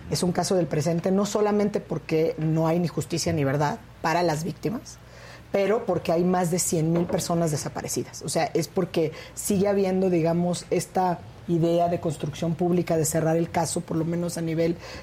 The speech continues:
discursivo, y porque lo que se ha visto o se ha vis-,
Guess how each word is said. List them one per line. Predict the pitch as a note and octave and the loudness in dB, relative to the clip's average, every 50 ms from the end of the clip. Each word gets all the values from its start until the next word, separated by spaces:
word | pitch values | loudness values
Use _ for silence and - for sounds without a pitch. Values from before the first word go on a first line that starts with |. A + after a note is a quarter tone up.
| - | -2
discursivo, | D#3+ E3+ F3 D3+ - - F3 F3+ D#3+ - - A3 G#3 G3 F3 F3+ F#3+ - - - - - - - - | 0 2 2 2 0 0 0 2 2 2 2 2 4 4 4 2 2 0 -4 -12 -16 -18 -18 -12 -4
y | - A3+ A3+ A3+ A#3 A#3 | 0 2 2 4 2 0
porque | A#3+ - - G#3 G#3 G#3 G#3 - G#3+ G#3+ G#3+ G#3+ | 0 -2 0 0 0 0 0 2 2 4 4 4
lo | - F#3+ F3 F3 | 4 4 4 4
que | - E3 | 2 0
se | - - | 2 4
ha | F3+ F3 F3+ F3 | 4 4 4 4
visto | E3+ F#3+ F#3+ F3 - - - - F3+ F3 E3+ E3 - | 4 4 4 2 2 0 2 2 4 6 4 4 4
o | - E3 D#3 | 4 2 2
se | - E3+ | 2 2
ha | D#3 | 2
vis-, | D#3+ E3 E3+ D3+ | 4 4 2 2